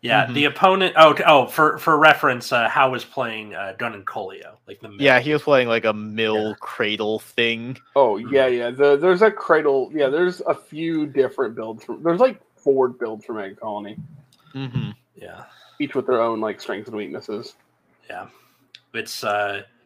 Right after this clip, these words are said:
Speaker 1: it's a strange clan. Um, and a-, a-, after the book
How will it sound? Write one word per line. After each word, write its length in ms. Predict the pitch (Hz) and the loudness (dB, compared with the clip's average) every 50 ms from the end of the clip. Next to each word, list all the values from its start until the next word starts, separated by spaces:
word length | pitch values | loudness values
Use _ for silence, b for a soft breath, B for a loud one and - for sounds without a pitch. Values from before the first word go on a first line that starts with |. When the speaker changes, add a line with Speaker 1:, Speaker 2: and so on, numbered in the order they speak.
| _ _ - | _ _ 0
Speaker 1:
it's 160 | 196 202 202 | 0 0 0
a 60 | 302 | 0
strange 720 | - - - - 170 156 143 143 135 127 120 110 - - - | -4 -2 4 6 6 6 6 4 2 -2 -6 -8 -10 -10 -10
clan. 500 | - - 117 104 98 95 92 95 98 101 _ _ _ _ _ _ _ _ _ _ _ _ _ | -8 -8 -8 -8 -8 -12 -14 -16 -18 -20 _ _ _ _ _ _ _ _ _ _ _ _ _
Um, 460 | - 104 101 101 98 95 92 92 92 - _ _ _ _ _ _ _ _ _ _ _ _ - | -2 0 0 0 0 -4 -8 -14 -18 -20 _ _ _ _ _ _ _ _ _ _ _ _ -6
and 100 | 120 127 | 0 4
a-, 160 | 135 139 143 - | 6 4 6 6
a-, 240 | 139 143 - - | 6 6 6 8
after 240 | 156 160 160 - 175 | 8 6 6 6 0
the 120 | 151 135 117 | -2 -2 -2
book 320 | - 127 123 120 - - | 0 -2 -2 -2 -2 -6